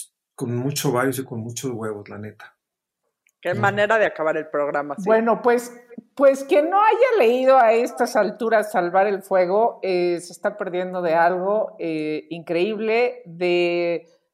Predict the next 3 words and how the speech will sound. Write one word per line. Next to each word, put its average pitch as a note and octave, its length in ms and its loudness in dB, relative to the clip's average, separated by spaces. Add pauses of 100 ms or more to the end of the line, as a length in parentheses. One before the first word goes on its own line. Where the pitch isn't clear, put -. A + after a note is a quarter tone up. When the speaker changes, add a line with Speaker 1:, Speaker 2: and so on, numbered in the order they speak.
(120)
Speaker 3:
este, E3 1120 -6 (760)
la F3 460 -2
obra A3+ 480 0